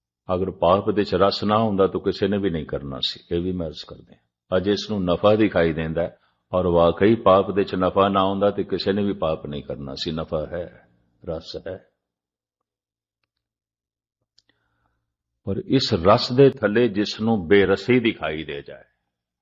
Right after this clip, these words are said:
ਇਹ ਸਤਸੰਗ ਤੋਂ ਬਿਨਾਂ ਨਹੀਂ ਹੋ ਸਕਦੀ, ਇਹ ਜਪ ਤਪ ਤੋਂ ਬਿਨਾਂ ਨਹੀਂ ਹੋ ਸਕਦੀ। ਇਸ ਦਾ ਇਸ ਨੂੰ ਨਹੀਂ ਪਤਾ, ਤਾਂ ਗੁਰਬਾਣੀ ਕਹਿੰਦੀ, "ਹਾਂ, ਇਹ ਗੱਲ ਇਹ ਨਹੀਂ ਜਾਣਦਾ।"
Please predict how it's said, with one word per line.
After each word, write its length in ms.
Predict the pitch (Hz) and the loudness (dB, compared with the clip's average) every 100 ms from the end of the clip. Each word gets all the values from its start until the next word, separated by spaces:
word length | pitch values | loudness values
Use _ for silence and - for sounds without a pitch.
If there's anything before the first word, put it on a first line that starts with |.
| _ _ _ _ _ _ _ _ _ _ _ _ _ | _ _ _ _ _ _ _ _ _ _ _ _ _
ਇਹ 120 | 113 | -4
ਸਤਸੰਗ 600 | - - 90 - 101 101 | -2 -2 -2 -2 -2 0
ਤੋਂ 120 | 98 85 | 0 0
ਬਿਨਾਂ 280 | 85 85 | 0 0
ਨਹੀਂ 180 | 82 85 | 0 -2
ਹੋ 120 | 69 | -4
ਸਕਦੀ, 360 | 71 80 80 85 | -6 -6 -4 -2
ਇਹ 100 | 82 | 0
ਜਪ 200 | 90 87 | 0 0
ਤਪ 300 | - 85 - | -4 -6 -4
ਤੋਂ 100 | 80 | -6
ਬਿਨਾਂ 260 | 71 76 73 | -4 -4 -6
ਨਹੀਂ 160 | 76 | -8
ਹੋ 100 | 60 | -10
ਸਕਦੀ। 280 | - - _ _ _ _ _ _ _ _ _ _ _ _ _ _ _ _ - | -12 -12 _ _ _ _ _ _ _ _ _ _ _ _ _ _ _ _ -2
ਇਸ 200 | 117 - | -2 2
ਦਾ 100 | 110 | 2
ਇਸ 200 | 92 - | 2 0
ਨੂੰ 160 | 87 82 | -4 -2
ਨਹੀਂ 180 | 85 - | -2 -2
ਪਤਾ, 320 | 65 67 - - | -10 -12 -16 -12
ਤਾਂ 80 | 80 | -8
ਗੁਰਬਾਣੀ 460 | 82 82 87 90 | -6 -4 -4 -4
ਕਹਿੰਦੀ, 340 | 90 90 85 80 | -4 -4 -4 -4
"ਹਾਂ, 240 | 95 90 - - | -4 -6 -6 0
ਇਹ 460 | 104 76 - - _ _ _ _ _ _ _ 80 | 0 0 -6 -18 _ _ _ _ _ _ _ -4
ਗੱਲ 240 | 78 80 90 | -4 -4 -6
ਇਹ 160 | 80 | -4
ਨਹੀਂ 180 | 80 67 | -4 -8
ਜਾਣਦਾ।" 440 | 64 58 57 - | -12 -16 -18 -20